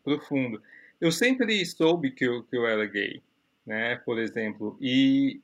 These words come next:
e os irmãos sabiam, os que foram meu forma-, meus formadores sabiam, porque durante a formação, pra se tornar irmão, você tem conversa pessoal toda semana, você tem uma sessão de terapia. Então, não tem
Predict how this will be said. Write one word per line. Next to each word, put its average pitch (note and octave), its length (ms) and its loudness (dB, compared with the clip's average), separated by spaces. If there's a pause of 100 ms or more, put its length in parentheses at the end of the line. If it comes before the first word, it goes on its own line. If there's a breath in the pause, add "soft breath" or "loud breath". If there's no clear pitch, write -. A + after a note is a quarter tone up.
(140)
e C#3 120 -2
os D3+ 100 -2
irmãos F3 320 0
sabiam, A#2 360 0
os G#2 100 -14
que C3+ 100 -10
foram C#3+ 200 2
meu C#3+ 100 2
forma-, C#3 280 -4
meus C3 160 -4
formadores C3 580 -2
sabiam, F#2+ 480 -8 (300)
porque B2 560 -4
durante B2 1000 -4
a A#2+ 100 -6
formação, C3+ 600 -4
pra B2 160 0
se - 100 -14
tornar C3+ 180 -2
irmão, B2+ 340 -4 (240 soft breath)
você - 200 -8
tem F#4+ 180 -4
conversa E3+ 560 0
pessoal D#3 600 -4
toda G#3 200 2
semana, G3+ 520 2
você C3+ 100 -6
tem C#3+ 160 0
uma D3+ 120 0
sessão D#3 640 -2
de G2+ 60 -12
terapia. A2+ 580 -2 (420)
Então, D3+ 220 -2
não A#3 160 -2
tem B3+ 180 0